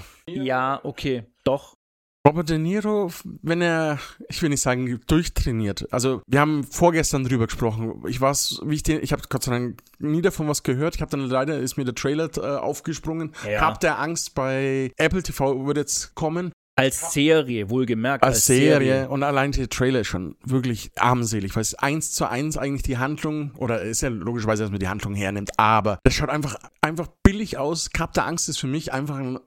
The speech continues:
Speaker 2: so geiler Psychothriller, wo du denkst so, oh, wie ich den das erste Mal gesehen hab, ich war beeindruckt von Robert De Niro, von seiner Leistung da in diesem Film. Und genau, wenn er die in dem Alter nochmal bringen würde, wäre er der Perfekte dafür.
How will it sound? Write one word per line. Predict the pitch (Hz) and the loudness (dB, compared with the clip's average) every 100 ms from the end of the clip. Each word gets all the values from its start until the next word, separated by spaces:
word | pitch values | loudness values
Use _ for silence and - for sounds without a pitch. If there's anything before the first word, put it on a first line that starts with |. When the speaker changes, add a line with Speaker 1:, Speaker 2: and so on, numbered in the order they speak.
| - | -8
Speaker 2:
so | - - 175 | -4 -2 -2
geiler | - 113 151 139 - _ | 0 0 0 -4 -8 _
Psychothriller, | - 240 185 - 120 123 160 160 | 2 4 6 4 2 0 0 -4
wo | - | -6
du | 131 | -4
denkst | 147 156 | -2 -2
so, | - 156 135 - | -2 -2 -4 -4
oh, | - 135 131 | -4 -2 -2
wie | 143 | -4
ich | 127 | -4
den | 156 | -4
das | 156 | -4
erste | 104 143 147 | -4 -4 -4
Mal | |
gesehen | 131 139 151 | -4 -4 -6
hab, | 156 - 67 | -6 -10 -12
ich | 110 - | -8 -4
war | 127 | -2
beeindruckt | 131 139 151 160 | -2 -2 -6 -6
von | 139 113 | -6 -2
Robert | 127 147 | -2 -2
De | 123 | -4
Niro, | 147 151 | -4 -4
von | 147 113 | -4 -4
seiner | 110 | -4
Leistung | 107 123 - 107 | -4 -4 -6 -6
da | 92 87 82 | -6 -6 -6
in | |
diesem | 87 80 82 | -6 -8 -8
Film. | 92 87 _ _ _ _ _ _ _ | -12 -14 _ _ _ _ _ _ _
Und | 143 135 - - | 0 2 -4 -10
genau, | - 143 143 147 170 196 - _ _ | 2 4 6 6 6 2 -4 _ _
wenn | 147 135 | 0 0
er | 123 | -2
die | - - 233 214 104 | -4 -2 -2 -2 -4
in | 135 135 - | -4 -4 0
dem | 139 | 0
Alter | 131 131 180 151 | 2 0 0 0
nochmal | 160 180 175 | 0 0 -2
bringen | 147 147 120 | -2 -2 -2
würde, | 127 185 120 90 _ | -2 -2 -2 -6 _
wäre | 101 95 73 | -4 -4 0
er | 107 | 0
der | 98 | 0
Perfekte | - 87 - 127 - 82 | -2 -4 0 -2 0 -6
dafür. | 80 - - | -6 -10 -14